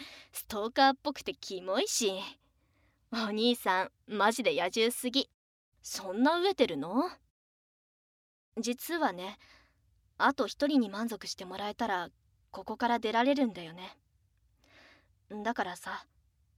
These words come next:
その、お兄さん、特別に、お-、俺で卒業していいよ。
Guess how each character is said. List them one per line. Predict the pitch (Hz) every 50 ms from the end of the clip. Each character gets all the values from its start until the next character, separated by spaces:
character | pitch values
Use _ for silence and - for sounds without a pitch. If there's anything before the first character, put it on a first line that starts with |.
| _ _ _ _ _ _ _ -
そ | - - - 185
の、 | 180 180 180 180 - _ _ _ _ _ _ _ _ _ _ _ _ _ _ _ _ _ _ _ _ -
お | 214 214 220
兄 | 247 269 269 254
さ | - - - - - - - _ _ _ _ _ _ _ _ _ _ _ _ _ _ _ _ -
ん、 | -
特 | - 214 - 277 247
別 | 247 247 - 262
に、 | 254 254 254 254 - _ _ _ _ _ _ _ _
お-、 | - - - _ _ _ _ _ _ _ _ _ _ _ -
俺 | 170 220 269 262 269 262
で | 285 277 277 - - _ _ _ _ _ _ _ _ _
卒 | - - - - - 262 254 - 262 262
業 | 247 262 254 269
し | -
て | - 277 262
い | 262 262 269 269
い | 262
よ。 | 202 170